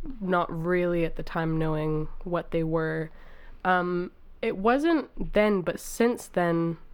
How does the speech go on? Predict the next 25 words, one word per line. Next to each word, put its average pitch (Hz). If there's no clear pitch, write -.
I've 170
realized 170
that 165
a 170
few 190
people 170
that 165
I 165
know, 165
a 160
few 175
of 165
my 160
friends 160
have 160
also 156
experienced 156
panic 160
attacks, 160
and, 160
um, 160
it 170
really 175
helped 170
to, 156